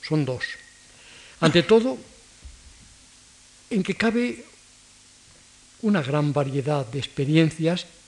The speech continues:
y dentro de ello una gran diversidad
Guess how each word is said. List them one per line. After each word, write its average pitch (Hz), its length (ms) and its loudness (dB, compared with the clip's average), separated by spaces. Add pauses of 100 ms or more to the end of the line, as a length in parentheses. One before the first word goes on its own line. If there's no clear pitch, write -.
(100)
y 156 60 -4
dentro 196 360 0
de 156 100 2
ello 156 260 -4 (1600)
una 208 360 2 (180)
gran 208 520 0 (100)
diversidad 143 800 -2